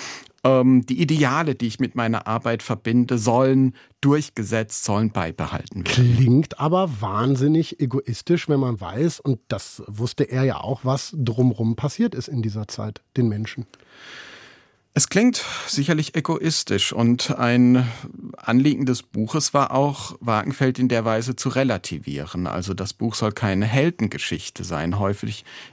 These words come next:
Speaker 1: wird die Biografie der, ja, vermeintlich oder tatsächlich großen Industriedesignern des zwanzigsten Jahrhunderts so im Modus der Helden- und Siegergeschichte erzählt.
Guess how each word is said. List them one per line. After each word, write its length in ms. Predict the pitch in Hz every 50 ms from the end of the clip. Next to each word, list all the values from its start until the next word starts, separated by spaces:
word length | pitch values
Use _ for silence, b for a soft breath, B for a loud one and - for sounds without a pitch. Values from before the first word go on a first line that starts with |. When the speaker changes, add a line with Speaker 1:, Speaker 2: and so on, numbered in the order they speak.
| B
Speaker 1:
wird 500 | - - 117 117 113 - - - - -
die 380 | 107 107 107 107 110 110 110 110 104 - _
Biografie 800 | - 135 135 131 127 - - - 110 107 - - - 113 117 120 123
der, 340 | - 117 113 117 117 113 101 - _ _ -
ja, 140 | - -
vermeintlich 760 | - - - - - 82 87 92 - - - - - - - 135 -
oder 180 | 98 98 104
tatsächlich 640 | 104 - 110 - - - 117 123 120 - 127 123 - -
großen 400 | - - 120 135 143 127 127 117
Industriedesignern 1000 | 101 131 127 127 123 - - - 147 156 139 131 123 127 127 123 120 120 117 113
des 140 | 117 117
zwanzigsten 580 | - - - 117 123 123 131 131 - - - 120
Jahrhunderts 640 | 113 113 120 127 139 139 139 127 131 131 - - B B B B B B B B
so 120 | - 135
im 160 | 147 160 147
Modus 400 | 147 143 143 151 151 139 135 -
der 120 | - 139 127
Helden- 520 | 110 104 120 123 131 135 131 127 127 127
und 140 | 123 123 120
Siegergeschichte 960 | 101 110 135 143 135 123 104 - 90 90 - - 92 95 - - - - -
erzählt. 600 | - 113 104 - - 98 98 107 123 160 175 -